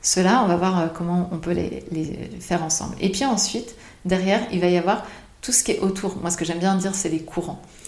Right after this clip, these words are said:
C'est-à-dire tout ce qu'il y a à faire dans le courant de, de notre vie. La vaisselle, euh, toutes les tâches ménagères, mais aussi au niveau du boulot, je sais pas moi, il y a la comptabilité,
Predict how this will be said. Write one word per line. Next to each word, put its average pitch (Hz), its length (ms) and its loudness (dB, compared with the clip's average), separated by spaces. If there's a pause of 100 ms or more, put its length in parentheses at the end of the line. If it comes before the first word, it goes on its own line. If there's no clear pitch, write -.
(160)
C'est-à-dire 196 320 2
tout 269 100 0
ce - 100 4
qu'il 185 120 2
y 165 40 6
a - 20 4
à 160 40 2
faire 202 340 0
dans 180 100 0
le 165 60 -6
courant 180 360 -2
de, 156 240 -2
de 160 140 -10
notre 165 200 -4
vie. - 140 -12 (440)
La 156 100 -2
vaisselle, 156 480 0 (460)
euh, 165 560 -2 (100)
toutes - 140 -10
les 170 180 2
tâches 160 220 -4
ménagères, 165 640 0
mais 165 160 -4
aussi 190 200 4
au 214 40 4
niveau 165 240 4
du 147 160 -6
boulot, 165 420 0
je - 60 -2
sais - 40 -8
pas 170 120 0
moi, 156 160 -4
il 151 40 -2
y 143 40 -2
a 135 40 -4
la 143 80 -2
comptabilité, 160 1040 0